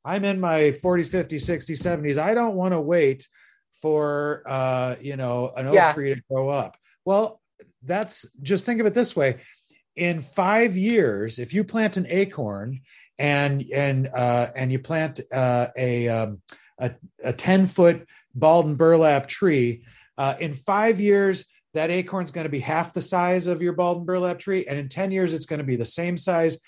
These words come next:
Speaker 1: And in twenty years, it's gonna be bigger. So, uh, the, the smaller you start with, the bigger first the, the plant invests in its root system,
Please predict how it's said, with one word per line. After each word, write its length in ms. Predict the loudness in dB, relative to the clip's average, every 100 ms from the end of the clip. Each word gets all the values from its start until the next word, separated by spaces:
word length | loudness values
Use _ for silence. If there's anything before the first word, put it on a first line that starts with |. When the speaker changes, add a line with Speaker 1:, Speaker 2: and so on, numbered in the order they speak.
| _ -8
Speaker 1:
And 100 | -6
in 80 | -6
twenty 320 | -2 -2 2
years, 240 | 2 2
it's 140 | 0 -4
gonna 180 | -4
be 120 | -2 -4
bigger. 380 | -4 -6 -10 -20 _ -20 -20 -12
So, 480 | 2 6 8 8 4 -4 _
uh, 180 | 0 2
the, 280 | 4 4 2
the 100 | 0
smaller 600 | -2 0 4 6 8 8
you 180 | 8 6
start 420 | 2 2 2 2
with, 260 | 2 0 -2 -8
the 100 | -8
bigger 720 | -4 4 6 8 8 6 0 _ _ 0
first 420 | 0 0 -4 -2
the, 140 | -2 -2
the 80 | -6
plant 320 | -8 -6 -4
invests 420 | -4 -2 0 0 0
in 80 |
its 200 | -2 -2
root 180 | 0 0
system, 560 | 0 0 0 -4 -4